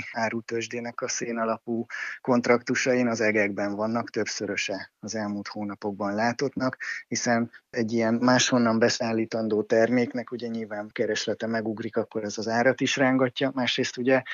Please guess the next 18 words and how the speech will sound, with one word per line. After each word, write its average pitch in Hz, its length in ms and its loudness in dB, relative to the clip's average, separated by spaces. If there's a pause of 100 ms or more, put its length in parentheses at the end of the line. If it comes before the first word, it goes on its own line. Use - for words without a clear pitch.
ha 123 80 -2
máshonnan 127 560 6
és 117 200 4
messzebbről 120 520 4
kell 110 260 4
tengeren 120 440 2
keresztül 110 440 -2
behajózni 110 680 2
ezeket 110 400 -4
a 113 260 0
nagy 117 260 0
volumenű 113 540 -2 (260)
szállításokat, 120 880 0
az 113 220 -6
természetesen 104 640 -6
a 101 60 -6
költségeket 104 640 -4
megemeli. 107 460 -8